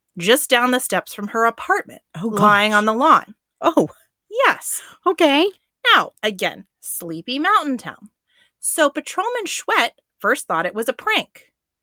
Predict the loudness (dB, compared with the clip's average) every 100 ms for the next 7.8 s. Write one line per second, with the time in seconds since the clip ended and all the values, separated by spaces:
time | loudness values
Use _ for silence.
0 | _ _ -2 -2 2 4 4 2 _ -12
1 | -10 -10 -6 -4 -2 -2 -4 -6 -8 -10
2 | -12 -12 -20 -20 _ _ _ _ _ -8
3 | -8 -2 0 0 -2 -6 -4 -4 -2 -2
4 | -4 -6 -6 -6 -6 -6 -2 -2 -2 -6
5 | -4 -6 -6 -8 -8 -8 -10 -6 -4 -4
6 | -6 -8 -6 -6 -4 0 0 0 -6 -8
7 | -18 -6 -2 2 2 0 -6